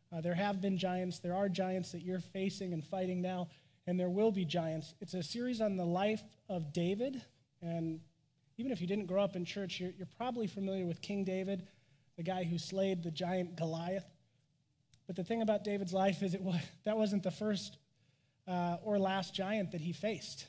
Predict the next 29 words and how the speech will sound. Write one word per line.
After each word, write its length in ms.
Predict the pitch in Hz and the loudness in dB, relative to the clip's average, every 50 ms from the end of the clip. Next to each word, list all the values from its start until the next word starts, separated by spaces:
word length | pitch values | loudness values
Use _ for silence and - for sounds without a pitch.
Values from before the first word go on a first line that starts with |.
| _ _ _ _ _ _ _ _ _ _ _ _ - 175 | _ _ _ _ _ _ _ _ _ _ _ _ -12 -12
Uh, 240 | 165 156 156 156 151 - | -10 -10 -10 -12 -12 -8
and 120 | 190 185 185 | -4 -2 0
we 140 | 190 196 202 | 2 4 4
all 220 | 202 202 208 202 | 6 6 6 4
will 220 | 196 196 196 190 | 4 4 2 2
go 240 | 175 170 208 208 208 | 2 2 4 4 4
through 200 | 196 - 214 202 | 2 2 0 0
different 300 | 175 196 175 196 190 170 | 0 0 0 0 -2 0
things. 360 | - 202 220 247 254 233 - - - - _ _ _ - | 0 0 0 0 -2 -4 -6 -10 -14 -20 _ _ _ -4
And 100 | 190 170 | -4 0
so 300 | - 202 196 190 190 185 | 2 4 4 4 4 2
my 160 | 202 220 262 | 0 0 0
prayer 240 | 247 - 233 220 208 | 0 0 0 2 2
is 120 | 202 180 156 | 2 0 -2
that 200 | 180 170 - 190 | -4 -6 -6 -4
your, 480 | 196 202 196 208 208 208 208 208 190 - - - _ _ _ _ _ _ _ - | -2 0 2 2 4 4 4 2 0 -4 -8 -20 _ _ _ _ _ _ _ -4
uh, 160 | 185 175 165 | -2 -2 -2
time 440 | - - - 202 202 208 208 208 208 | -2 -2 -2 0 2 4 4 4 2
in 220 | 208 202 185 190 | 0 0 0 0
this 140 | 190 185 180 | 0 0 -2
series 420 | - - 208 202 208 220 226 202 - | -2 -2 -2 -2 0 0 -2 -2 -2
here 320 | - 170 175 190 208 202 - _ _ _ _ _ | -2 -4 -4 -4 -6 -8 -12 _ _ _ _ _
and 100 | - 165 | -6 -4
our 120 | 170 185 180 | -2 -2 -2
time 200 | - 196 190 180 | -2 -2 -2 0
together 460 | 170 170 190 196 190 185 180 175 170 - | 0 0 0 0 0 0 -2 -4 -4 -4
will 160 | 185 180 175 | -4 -2 0
be 260 | 170 165 175 170 175 170 | 0 0 2 0 0 0
immensely 480 | 185 175 180 180 180 - - 170 160 | 0 0 0 0 -2 -2 -4 -6 -6